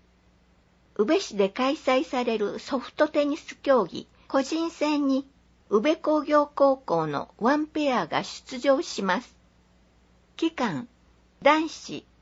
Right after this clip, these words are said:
七月二十四日木曜から二十七日日曜。女子、七月二十八日月曜から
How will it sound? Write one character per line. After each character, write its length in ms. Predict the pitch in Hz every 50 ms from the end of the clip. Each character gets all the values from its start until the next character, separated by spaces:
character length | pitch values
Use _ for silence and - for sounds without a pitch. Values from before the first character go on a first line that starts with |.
| _ _ _ _ _
七 280 | - - - - 311
月 300 | 311 330 330 330 - 285
二 200 | 285 311 311 311
十 180 | 311 247 214 196
四 220 | 175 165 170 170 - _
日 140 | - 196 -
木 320 | 196 196 226 233 - -
曜 220 | 320 320 320 302 302
か 200 | - - 196 170
ら 200 | 165 151 - - _ _ -
二 180 | 214 269 320 311
十 240 | - 285 254 -
七 300 | 285 - - _ - 202
日 380 | 196 185 185 180 - - 202 185
日 420 | 175 175 190 196 - - - 269
曜。 320 | 277 269 240 185 147 - - _ _ _ _ _ _ _ _ _ _ _ _ _ _ _ _ _ _ -
女 200 | 196 214 285 311
子、 300 | 339 - - - 123 - _ _ _ _ _ _ _ _ _ _ _
七 300 | - - - - 311 294
月 260 | 311 349 - - 285
二 180 | 311 311 320 311
十 220 | - 262 226 220
八 300 | 226 214 190 - - 196
日 360 | 190 190 180 - - 170 160 -
月 360 | 202 208 208 - - - 302
曜 180 | 311 294 277
か 160 | 277 - - 170
ら 180 | 156 151 156